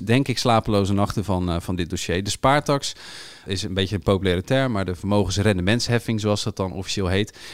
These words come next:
Daar is een, eh, in tweeduizend zeventien, eigenlijk al eerder, maar sinds, eh, tweeduizend zeventien in ieder geval, wordt er een bepaalde methode gebruikt waarop de overheid, eh, belasting heft bij mensen, eh,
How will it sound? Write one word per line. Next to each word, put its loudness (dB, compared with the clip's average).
Daar 0
is 2
een, 2
eh, -4
in -2
tweeduizend -2
zeventien, 2
eigenlijk -2
al -2
eerder, 0
maar 0
sinds, -4
eh, -16
tweeduizend -2
zeventien 0
in -2
ieder -4
geval, 2
wordt 2
er 2
een 4
bepaalde 4
methode 6
gebruikt 2
waarop 0
de 0
overheid, 4
eh, 2
belasting 4
heft 2
bij 4
mensen, 2
eh, -2